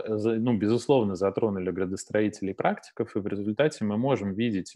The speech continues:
э, в общем-то, похожие структуры, не концептуально, а реально в нашей, э, в нашей, на нашей карте, на карте нашей страны, да, где действительно есть,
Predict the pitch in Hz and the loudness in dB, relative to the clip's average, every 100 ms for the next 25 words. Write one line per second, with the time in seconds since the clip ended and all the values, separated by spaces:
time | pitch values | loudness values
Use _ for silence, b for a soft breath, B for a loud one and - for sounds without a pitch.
0 | - 113 110 110 110 110 107 104 107 95 | -6 -2 0 -2 -4 -2 -4 -4 -8 -6
1 | 95 92 - 107 - 123 98 90 - - | -4 -4 -2 -4 2 2 2 -2 -4 -6
2 | 101 - 180 233 110 123 131 107 110 - | -6 -2 -2 0 -2 -2 -6 -4 -4 -4
3 | - - 110 101 95 92 92 92 117 135 | -8 4 6 6 4 0 2 4 4 2
4 | 104 104 98 - 101 B B B B B | -2 -6 -10 -10 -10 B B B B B
5 | 110 107 101 98 98 107 101 - 98 98 | 2 2 2 2 0 -2 -2 -2 -2 0
6 | 101 107 101 - - 120 - - 104 - | 0 0 -2 -6 0 0 0 -4 -4 -2
7 | 98 - 95 90 - - - 92 98 131 | -6 -6 -8 -8 -10 -12 -4 -2 -2 0
8 | 110 98 98 92 92 - 113 - 98 92 | 0 0 -2 -4 -6 -8 -10 -6 -6 -4
9 | 98 101 | -4 -6